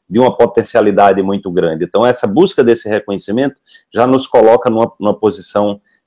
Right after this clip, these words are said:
é, extremamente favorável. E aí, e aí, se colocar no papel do investigador, da pessoa que investiga a si própria, né, que eu,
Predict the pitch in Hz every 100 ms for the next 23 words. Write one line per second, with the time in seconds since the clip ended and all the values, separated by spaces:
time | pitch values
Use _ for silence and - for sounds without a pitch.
0 | - 95 95 - 117 120 107 104 - 113
1 | 107 123 104 90 85 104 123 131 123 135
2 | 131 156 196 - _ _ - 135 151 151
3 | 131 143 139 139 131 139 131 127 160 151
4 | 131 - 135 131 113 110 107 _ _ -
5 | 107 117 - 160 170 147 - 147 143 127
6 | - 175 175 147 - 120 - 147 165 156
7 | 101 98 123 123 110